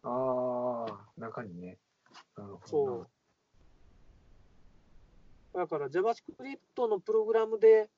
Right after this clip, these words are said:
Speaker 2: もしやるんやったら、えっと、中のね、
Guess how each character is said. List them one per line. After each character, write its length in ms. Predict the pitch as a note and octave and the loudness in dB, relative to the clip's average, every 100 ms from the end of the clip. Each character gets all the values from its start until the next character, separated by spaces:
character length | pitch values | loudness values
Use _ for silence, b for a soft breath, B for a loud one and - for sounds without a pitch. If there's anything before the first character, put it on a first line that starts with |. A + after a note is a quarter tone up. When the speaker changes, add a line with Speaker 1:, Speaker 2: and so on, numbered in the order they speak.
| _ _ _ _ - | _ _ _ _ -10
Speaker 2:
も 100 | G#3+ | -8
し 160 | A3 G3 | -6 -2
や 140 | F3+ | 0
る 140 | F3+ F#3+ | 0 -2
ん 80 | F3+ | -2
や 120 | D#3 | -6
っ 20 | - | -4
た 120 | G#3+ G3 | -2 0
ら、 240 | D3 B2 _ _ _ _ _ - | 0 -4 _ _ _ _ _ -14
え 140 | D3 C#3 | -12 -10
っ 20 | - | -8
と、 500 | C3+ B2+ B2+ C3 - - | -8 -6 -10 -14 -20 -12
中 300 | E3 F3+ A3+ | -10 -4 -2
の 100 | E3 | -2
ね、 220 | B2+ D#3 | -6 -10